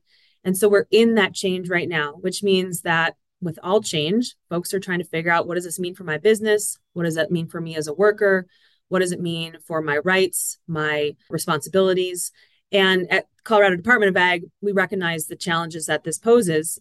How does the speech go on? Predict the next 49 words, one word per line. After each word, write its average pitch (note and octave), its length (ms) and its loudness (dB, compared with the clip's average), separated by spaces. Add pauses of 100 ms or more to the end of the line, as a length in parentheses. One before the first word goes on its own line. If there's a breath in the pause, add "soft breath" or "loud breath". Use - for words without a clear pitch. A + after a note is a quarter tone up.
and G#3 340 2
we E3 80 2
also E3 340 0
accept F3+ 380 -2
that E3 200 -8
this F3+ 200 -2
is F3 80 -6
where E3 160 2
we're F3 100 2
at. A3+ 200 2
So F3+ 100 -8
how F3+ 140 -2
do F#3 80 2
we F#3+ 100 4
move F3+ 180 -4
forward F#3 460 -2 (380 soft breath)
in G#3 120 6
a G3 80 6
way F#3 260 2
that E3 220 -2
helps F3+ 320 -2
advance D#3 460 0
agriculture D3 480 -4
as D3 80 -4
a C#3 40 -8
whole? - 340 -6 (340)
So G#3 400 4 (120)
one G#3+ 280 4
example A3 720 4
of F#3 340 0
what F#3+ 140 0
we've F#3+ 160 0
done F#3+ 320 0
to G3+ 100 -2
do F3+ 220 2
that G3+ 280 0 (300 soft breath)
with G3+ 180 4
some A3+ 240 2
of G#3+ 80 0
the G3 80 2
legislation F#3 600 0
in F#3 40 -2
the F3 60 -4
last F3 300 -2
few G3 120 0
years, F3 560 2
C - 200 -2
D E3+ 180 0
A, E3+ 320 0